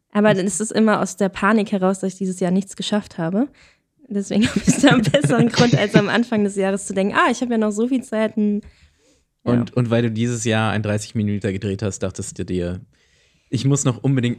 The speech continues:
Speaker 2: was Politisches schaffen.“ <laughs>
Speaker 1: Ja, weil, ähm, der hat mich so motiviert, dass man, also es, weil man kann ja sehr schnell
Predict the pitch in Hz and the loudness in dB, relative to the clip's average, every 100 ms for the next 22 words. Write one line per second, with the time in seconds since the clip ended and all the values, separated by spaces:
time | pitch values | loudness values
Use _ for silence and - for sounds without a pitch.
0 | 110 110 - 110 104 101 98 92 95 - | -4 -6 -6 -6 -6 -8 -8 -6 -8 -8
1 | - 110 - - 147 220 214 240 226 214 | -12 -14 -14 -4 2 4 4 6 4 4
2 | 208 214 208 202 196 - 196 196 196 208 | 2 2 2 0 -2 -2 -2 0 -2 -4
3 | 226 247 _ 202 202 - 240 - 202 202 | -8 -18 _ -2 0 0 0 2 0 0
4 | 202 202 190 196 233 233 214 - 202 190 | -2 -6 -4 -2 -4 -6 -12 -8 -4 -2
5 | 190 196 _ 220 208 202 - 185 220 220 | -4 -8 _ -2 0 -2 -2 2 2 2
6 | _ _ 220 220 254 277 240 196 208 196 | _ _ -2 0 2 2 2 0 -2 -2
7 | 214 196 185 180 | -2 0 0 -2